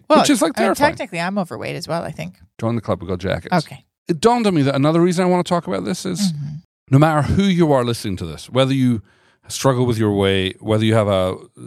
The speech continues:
Speaker 2: a, a relationship with food that might need an upgrade, whatever, like, the thing that I'm talking about is a metaphor. It's a type that every person can, uh, relate to, even if you don't struggle with food. And that is,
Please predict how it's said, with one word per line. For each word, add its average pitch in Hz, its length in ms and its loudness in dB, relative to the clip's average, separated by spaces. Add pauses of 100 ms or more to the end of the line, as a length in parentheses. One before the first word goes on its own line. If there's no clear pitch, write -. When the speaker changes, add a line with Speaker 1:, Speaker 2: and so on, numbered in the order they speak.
(180)
Speaker 2:
a, 104 200 -2 (220)
a 98 140 -2
relationship 104 580 -2
with 107 100 -6
food 98 300 -2
that 95 180 -2
might 101 200 -4
need 98 300 0 (120)
an 101 120 0
upgrade, 87 520 -2 (720)
whatever, 160 540 2
like, 113 180 -4
the 120 100 -4
thing - 400 -2
that 175 100 2
I'm 147 160 -4
talking 143 360 -2
about 95 340 -2
is 143 180 2
a 131 60 4
metaphor. 123 640 0
It's - 120 -8
a 98 60 -8
type - 500 -4 (680)
that 120 220 -2 (160)
every 143 320 2 (220)
person 107 500 -2
can, 92 420 -2 (840)
uh, 104 180 2
relate 98 340 0
to, - 180 -6 (380)
even 160 260 4
if - 160 0
you 131 60 0
don't 123 120 2
struggle 101 240 -4
with 95 120 -6
food. 87 240 -4
And 123 220 -2
that 151 220 0
is, 107 400 -2